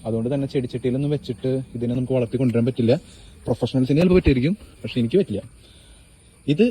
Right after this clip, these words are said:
കുറേ ക-, ഇപ്പം നിങ്ങൾ വീഡിയോ കണ്ടോണ്ടിരിക്കുന്നവർ വിചാരിക്കേണ്ടത് ഇതെന്താ കുറേ കവർ കെട്ടി വെച്ചേക്കണേന്ന്. ഇത്, ഏഹ്, നമ്മൾ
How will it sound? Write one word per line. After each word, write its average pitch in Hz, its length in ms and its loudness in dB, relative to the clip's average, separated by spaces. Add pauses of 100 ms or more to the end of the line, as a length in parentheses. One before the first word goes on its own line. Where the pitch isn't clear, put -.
(100)
കുറേ 180 140 4 (100)
ക-, - 160 -4
ഇപ്പം 151 160 2
നിങ്ങൾ 180 200 2
വീഡിയോ 165 160 4
കണ്ടോണ്ടിരിക്കുന്നവർ 151 440 -4
വിചാരിക്കേണ്ടത് 139 340 -2
ഇതെന്താ 139 200 -2
കുറേ 135 200 -4
കവർ 127 260 2
കെട്ടി 127 160 2
വെച്ചേക്കണേന്ന്. 107 360 -2 (140)
ഇത്, 131 140 0 (580)
ഏഹ്, 117 320 -2
നമ്മൾ 120 160 0